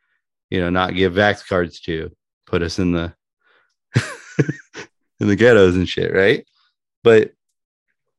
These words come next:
um, but that's what it was. I mean,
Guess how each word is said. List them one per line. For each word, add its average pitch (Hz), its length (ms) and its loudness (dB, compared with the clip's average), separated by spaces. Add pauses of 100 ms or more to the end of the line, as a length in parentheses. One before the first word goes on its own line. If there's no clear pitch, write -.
(920)
um, 101 520 0 (1700)
but - 80 -4
that's 175 180 -4
what 117 100 4
it 78 100 -2
was. 101 540 0
I 98 60 -8
mean, 98 340 -4